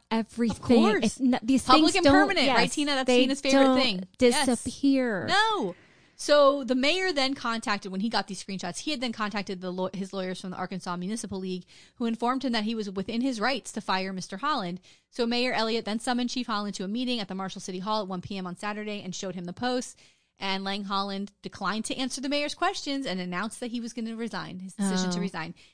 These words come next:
Speaker 2: He then quickly turned in the car, his police car, his badge, his cell phone, and other items issued by the city, including a sawed-off shotgun. He
Speaker 1: Dang.
Speaker 2: carried his own si-, fire,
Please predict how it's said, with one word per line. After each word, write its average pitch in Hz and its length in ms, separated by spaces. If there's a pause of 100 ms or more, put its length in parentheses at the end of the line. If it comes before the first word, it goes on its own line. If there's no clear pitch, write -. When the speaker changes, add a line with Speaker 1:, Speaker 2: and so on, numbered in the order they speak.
(140)
Speaker 2:
He 240 40
then 226 140
quickly 233 300
turned 214 300
in 196 100
the 175 80
car, 269 520 (140)
his 202 140
police 254 220
car, 247 180
his 190 140
badge, 214 320
his 196 100
cell 214 160
phone, 202 240
and - 60
other 214 200
items 202 300
issued 190 240
by 180 100
the 180 80
city, 262 320
including 202 380
a 170 60
sawed-off 165 360
shotgun. 302 460 (240)
He - 60
Speaker 1:
Dang. 214 240
Speaker 2:
carried 262 220
his 220 100
own 302 200
si-, 277 240
fire, 214 320